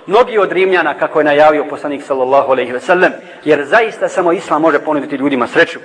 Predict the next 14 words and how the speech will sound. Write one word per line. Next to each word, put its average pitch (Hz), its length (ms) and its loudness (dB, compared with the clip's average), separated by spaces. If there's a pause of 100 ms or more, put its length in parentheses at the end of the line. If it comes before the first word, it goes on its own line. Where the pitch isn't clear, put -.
(280)
I 117 60 -10
molim 135 220 0
Allaha 135 300 2
dželle 135 140 -10
šanuhu 151 360 0 (260)
da - 60 -4
nam 135 140 0
poveća 143 360 0
nadu 139 320 2
u - 20 -8
njegovu 135 280 -2
milost 143 380 0 (100)
i 156 60 -16
pobjedu, 147 360 0